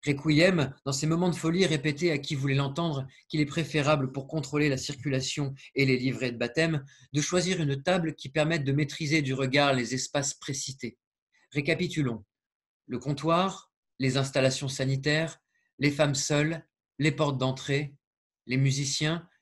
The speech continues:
même quand ils se ruent dans les loges pour fumer leur marijuana, les serveuses, les aides-serveuses.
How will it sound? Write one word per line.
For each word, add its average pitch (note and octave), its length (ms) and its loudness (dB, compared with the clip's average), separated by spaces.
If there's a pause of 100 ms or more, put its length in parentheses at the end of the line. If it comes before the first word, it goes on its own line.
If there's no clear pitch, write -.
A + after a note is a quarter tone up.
(120)
même C3+ 240 0
quand C3+ 240 -6
ils C3 100 -4
se - 140 -6
ruent C3 220 -2
dans A#2+ 100 -2
les A#2+ 140 -2
loges B2+ 280 -2
pour - 160 -18
fumer B2+ 320 -4
leur A2+ 180 -6
marijuana, A#2 680 -6 (440)
les C#3+ 160 2
serveuses, C#3+ 760 0 (320)
les C3 180 0
aides-serveuses. A2+ 760 -4